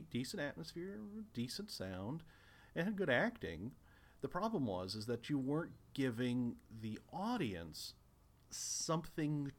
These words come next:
to kind of latch onto. You, you never, they never seem to be a real threat because you never see them. I understand that was, like, the artistic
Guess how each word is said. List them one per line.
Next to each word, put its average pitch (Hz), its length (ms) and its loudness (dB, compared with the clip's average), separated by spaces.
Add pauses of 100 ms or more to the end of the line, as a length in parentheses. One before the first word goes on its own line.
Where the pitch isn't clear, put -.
(180)
to 107 520 4 (960)
kind 131 220 2
of 98 120 -2
latch 117 580 0 (180)
onto. 101 680 -4 (180)
You, 127 380 4
you 151 240 2
never, 160 360 2
they 156 140 2
never 208 300 4
seem 156 640 0
to - 160 -2 (260)
be 104 460 0 (100)
a 120 140 -2
real 98 380 -2 (180)
threat 185 260 0
because 165 400 -4
you 160 120 -2
never 104 520 0
see 147 560 -6
them. 71 200 -10 (1000)
I 131 100 4
understand 113 360 2
that 92 80 0
was, 92 120 -6
like, 90 160 -4
the 101 100 -2
artistic 92 480 -4